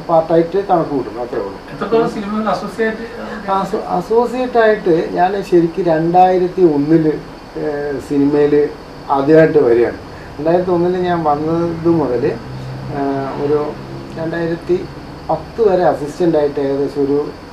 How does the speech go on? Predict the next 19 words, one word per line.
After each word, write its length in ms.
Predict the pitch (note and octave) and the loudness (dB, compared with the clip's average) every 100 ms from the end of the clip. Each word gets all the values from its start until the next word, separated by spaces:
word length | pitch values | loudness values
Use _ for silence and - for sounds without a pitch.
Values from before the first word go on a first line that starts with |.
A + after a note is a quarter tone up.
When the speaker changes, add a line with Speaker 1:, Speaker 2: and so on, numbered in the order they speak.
| - | -8
Speaker 1:
പത്ത് 220 | D3 - | -6 -4
പന്ത്രണ്ട് 440 | D#3 D3+ C#3+ C#3+ - | -2 -2 -2 -4 -4
സിനിമ 200 | C3 B2 B2+ - - B2 | -8 -6 -10 -14 -14 -10
വർക്ക് 200 | - - | -10 -10
ചെയ്തിട്ടുണ്ട്, 280 | G2+ - | -14 -10
അസിസ്റ്റന്റ് 520 | A#2+ - E3+ - F#3 D#3 | -10 -6 -8 -2 -2 -2
ക്യാമറാമാനായിട്ട്. 680 | B2 G2+ F#2+ F#2 F#2 - - - - - - | -4 -6 -8 -10 -12 -14 -16 -18 -18 -18 -4
രണ്ടായിരത്തി 380 | D#3 F#3+ F#3+ G#3 - | 0 2 2 -2 -2
പത്തിൽ 540 | D#3 C#3+ - G#3 B2+ - - - - - - | 0 -2 -2 -2 -2 -4 -10 -18 -18 -18 -8
ഞാൻ 320 | C#3+ F3 - - - - - - - | -4 -2 -4 -8 -14 -18 -18 -16 -2
കോക്ടെയിൽ 400 | D3+ - - F3 | -2 -2 0 2
എന്ന് 120 | E3+ | 2
പറഞ്ഞ 220 | D3+ C#3+ | 0 -4
സിനിമയിൽ, 480 | C3+ C#3 C3 B2+ A#2+ | -6 -4 -4 -6 -6
ഏഹ്, 840 | D#3+ - - - - B2+ - - B2 | -8 -8 -16 -16 -14 -12 -12 -10 -10
അസോസിയേറ്റ് 520 | B2 D#3+ D3 D#3 C#3 | -4 -4 0 -2 0
ആയിട്ട് 280 | B2 A#2 - - - - C3+ C3 C3 - | -2 -2 -4 -6 -10 -10 -8 -8 -8 -6
സ്റ്റാർട്ട് 260 | C3 C3 | -4 -2
ചെയ്തിട്ട് 500 | C#3 A#2+ B2 - G3+ | 0 -2 -2 -4 -6